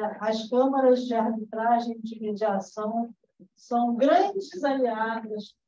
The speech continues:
da advocacia, grandes aliadas da jurisdição. E eu não tenho a menor dúvida que a Camis aqui no Rio de Janeiro vai prestar um serviço relevantíssimo para a advocacia, sobretudo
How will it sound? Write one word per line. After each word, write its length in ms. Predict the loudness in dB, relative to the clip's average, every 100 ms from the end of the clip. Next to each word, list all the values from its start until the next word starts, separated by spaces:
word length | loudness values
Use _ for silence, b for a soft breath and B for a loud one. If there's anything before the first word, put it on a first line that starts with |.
| _
da 100 | -10
advocacia, 1160 | -10 -12 -2 -2 0 -4 -6 -12 -8 -4 -4 -4 -12 -20 -20 _ _ _ -4
grandes 880 | 2 4 4 2 -2 -6 -10 -20 _ _ _ -4
aliadas 1000 | -2 0 2 2 2 0 -2 -4 -8 -18 _ -20 _ _
da 200 | 0 2
jurisdição. 1040 | 2 0 0 0 -2 -4 -4 -2 -2 -4 -8 _ _ _ _ _ _ _ _ _ _
E 220 | -2 0 2
eu 340 | 2 4 4
não 200 | 4 2
tenho 180 | 2 4
a 140 | 4
menor 320 | 6 6 6
dúvida 560 | 6 6 4 0 -4 -4
que 80 | -4
a 140 | -4
Camis 580 | -4 -2 2 2 0 0
aqui 500 | 0 -2 -10 -14 -14 _ _
no 80 | -2
Rio 240 | 0 0 -2
de 100 | 0
Janeiro 800 | 2 2 2 2 2 0 -4 -8 _ _ _ _ -4
vai 340 | 0 0 -2
prestar 520 | -2 -4 -6 -6 -6
um 20 | -4
serviço 600 | -2 -2 0 -2 -2 0
relevantíssimo 1200 | 2 4 2 2 0 0 -4 -2 -2 -2 -4 -2
para 160 | -2 0
a 20 |
advocacia, 960 | 0 -2 -4 -4 -6 -6 -8 -6 -2 -2
sobretudo 920 | -2 -2 -2 -6 -6 -6 -4 -6